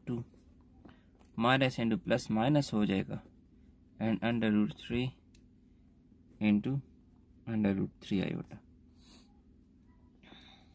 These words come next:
नेक्स्ट हमारे पास है under root two iota into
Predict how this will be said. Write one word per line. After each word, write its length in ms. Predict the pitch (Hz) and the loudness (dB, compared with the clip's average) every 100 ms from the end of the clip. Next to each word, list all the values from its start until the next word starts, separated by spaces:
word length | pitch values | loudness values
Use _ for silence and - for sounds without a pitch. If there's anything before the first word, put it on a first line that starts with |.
| - | -8
नेक्स्ट 320 | 110 113 127 120 | 0 0 0 0
हमारे 280 | 113 113 | 2 2
पास 380 | 120 - 113 - | 0 0 -2 0
है 200 | 120 120 - - - - - - - - - 117 | -2 -2 -6 -20 -20 -20 -20 -20 -20 -20 -10 -4
under 280 | 120 110 | 0 2
root 200 | 113 110 107 - | 4 4 2 -2
two 220 | 131 - | -2 0
iota 480 | 110 110 120 143 135 - - - - - - - - - - - - - - - - | 2 2 2 0 -2 -4 -20 -20 -20 -20 -20 -20 -20 -20 -20 -20 -20 -20 -20 -20 -10
into 240 | 120 120 | -4 0